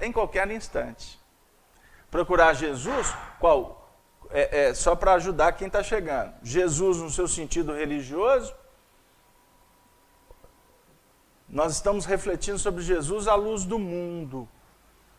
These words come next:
Aquele que expressa as nossas necessidades de aprendizado. Então, o Cristo, ele se manifesta em todos os segmentos da vida.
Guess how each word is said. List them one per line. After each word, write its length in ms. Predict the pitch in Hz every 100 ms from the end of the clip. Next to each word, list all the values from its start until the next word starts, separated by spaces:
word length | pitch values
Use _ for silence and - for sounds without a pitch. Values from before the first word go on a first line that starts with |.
| _ _ -
Aquele 460 | 135 - 185 196
que 160 | 202 220
expressa 1200 | 220 214 - - - 160 180 220 - - 202 - -
as 280 | 156 147 139
nossas 480 | 180 226 226 214 190
necessidades 960 | 196 - 180 - 127 175 208 170 156
de 100 | 170
aprendizado. 1000 | 214 - 247 277 262 185 139 120 113 - - _ _ _ - - -
Então, 320 | 139 202 240
o 60 | 247
Cristo, 680 | - 226 311 285 - - - - _
ele 220 | 175 233
se 160 | - 247
manifesta 760 | 233 240 196 214 240 262 -
em 140 | 262 233 - -
todos 380 | 349 359 294 226
os 120 | 220
segmentos 920 | 220 180 165 147 139 - 131 - - -
da 140 | - 123
vida. 420 | 101 101 -